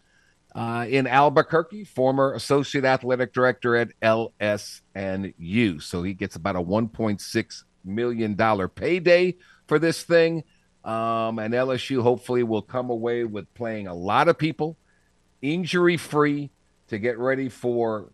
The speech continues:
game two in the S E C against, uh, the Auburn Tigers. The Game Clubhouse at one oh three seven the game dot com, one oh four one the game dot com can help you. Once you become a member of our rewards club, you'll have the opportunity to win excellent prizes,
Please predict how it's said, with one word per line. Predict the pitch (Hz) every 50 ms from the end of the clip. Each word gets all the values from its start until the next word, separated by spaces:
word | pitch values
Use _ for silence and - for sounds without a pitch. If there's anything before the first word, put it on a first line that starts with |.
| - 87
game | 85 123 131 139 139 139 131 107 -
two | - - - 175 175 170 131 113 107 107 -
in | - 113 110
the | 113 113 120
S | 127 123 - -
E | 113
C | 104 - - 135 135 127
against, | 107 95 87 107 107 101 - - - _ _ _ _ _ _ _ _ _
uh, | - 98 98 87 78
the | 95 110 107 - -
Auburn | 95 95 95 87 76 98 98 98 - - -
Tigers. | - 107 95 90 82 - 85 78 76 -
The | - 107
Game | 87 123 147 165 160
Clubhouse | - 135 160 170 160 170 165 156 139 -
at | 139 127
one | 127 143 156
oh | 160
three | 156 - 160 156
seven | 143 - 160 151 147 147
the | 143 135
game | 120 143 151 156
dot | 151 156 147 143 -
com, | - 156 156 160 156 143
one | 139 151 156
oh | 151 139
four | - - 147 143 135
one | 131 147 170 196 180
the | 143
game | 113 123 117 110
dot | 101 113 104 98 -
com | - 117 113 123 127 - _ _ _ _ _ _
can | - 156 151
help | 143 135 170 214 - - 147
you. | 151 160 185 185 -
Once | 117 127 147 156 -
you | -
become | 151 165 - - 160 156
a | 151
member | 147 147 156 165 175 170
of | 165 131
our | 143 147 151
rewards | 143 135 131 127 139 165 190 185 -
club, | - - 165 165 160 156
you'll | 156 147
have | 151 151 143
the | 143 143 147
opportunity | 151 156 - 156 139 - 160 160 156 151
to | 139 147
win | 143 147 143 143
excellent | 156 160 - - - 151 147 131
prizes, | - - 170 185 196 190 165 143 170 170 -